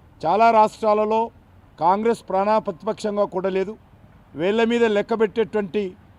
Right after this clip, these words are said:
కొన్ని రాష్ట్రాలలో మాత్రమే కాంగ్రెస్కు, భారతీయ జనతా పార్టీకి ప్రధాన పోటీ ఉంటుంది. అందులో తెలంగాణ ఒకటి. ఈరోజు తెలంగాణలో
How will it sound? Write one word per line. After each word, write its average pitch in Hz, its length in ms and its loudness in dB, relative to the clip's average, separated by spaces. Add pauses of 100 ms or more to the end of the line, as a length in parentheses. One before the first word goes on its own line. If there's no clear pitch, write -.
కొన్ని 208 240 -2 (120)
రాష్ట్రాలలో 220 680 0 (100)
మాత్రమే 214 440 -2 (680)
కాంగ్రెస్కు, 220 640 0 (440)
భారతీయ 208 360 4
జనతా 202 340 0
పార్టీకి 190 400 -2
ప్రధాన 196 300 2 (100)
పోటీ 175 280 -6
ఉంటుంది. 131 300 -12 (680)
అందులో 208 340 0 (520)
తెలంగాణ 196 400 0 (100)
ఒకటి. 139 260 -12 (1400)
ఈరోజు 196 280 0 (100)
తెలంగాణలో 233 600 2